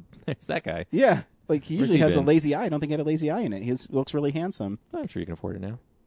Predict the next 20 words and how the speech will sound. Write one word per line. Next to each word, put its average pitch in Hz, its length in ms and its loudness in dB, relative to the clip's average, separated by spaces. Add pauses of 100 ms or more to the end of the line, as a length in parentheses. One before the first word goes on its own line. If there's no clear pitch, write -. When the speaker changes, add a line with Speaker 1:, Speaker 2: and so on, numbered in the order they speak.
Speaker 2:
Yeah. 320 240 2 (220)
Uh, 131 380 2 (120)
but 165 120 2
in 247 100 4
it, 202 120 2
he 190 160 2
has 196 140 2
this 156 160 0
group 151 260 6
of, 139 160 6 (440)
uh, 104 380 0 (200)
band 127 300 2
with 117 100 2
him, 110 240 -2 (420)
and 147 200 0
how 156 120 6
they 147 120 6
get 143 180 2
more 135 180 6
money 113 540 4